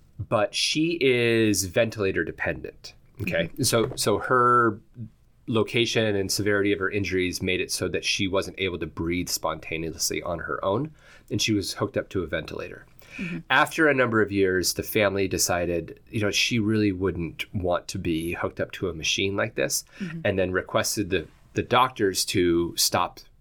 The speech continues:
Speaker 1: that. And this was kind of the first, the first time that the family requested a withdrawal of life tr-, sustaining treatment, and the family's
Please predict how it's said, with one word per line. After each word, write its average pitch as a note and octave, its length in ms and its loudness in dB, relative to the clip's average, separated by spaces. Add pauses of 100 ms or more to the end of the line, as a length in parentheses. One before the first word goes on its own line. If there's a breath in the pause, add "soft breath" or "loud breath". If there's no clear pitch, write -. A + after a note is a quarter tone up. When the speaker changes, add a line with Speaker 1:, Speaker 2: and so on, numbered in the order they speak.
(500)
Speaker 1:
that. - 540 -2 (280 loud breath)
And A#2+ 100 4
this C#3 140 2
was F3 80 4
kind D#3 200 2
of F3 60 2
the - 60 -8
first, C3 280 2 (200)
the A#2 120 2
first E3 240 2
time C#3 180 4
that A2+ 200 0 (200)
the G#2 240 4
family A2+ 1000 2 (280 loud breath)
requested G#2+ 680 0
a F#2 180 0
withdrawal G#2+ 540 2
of F#2+ 120 -4
life F#2 220 0
tr-, - 160 -10 (120)
sustaining F#2+ 640 -4
treatment, - 600 -6 (400 loud breath)
and A2 220 0
the F#2+ 80 0
family's G#2+ 1300 0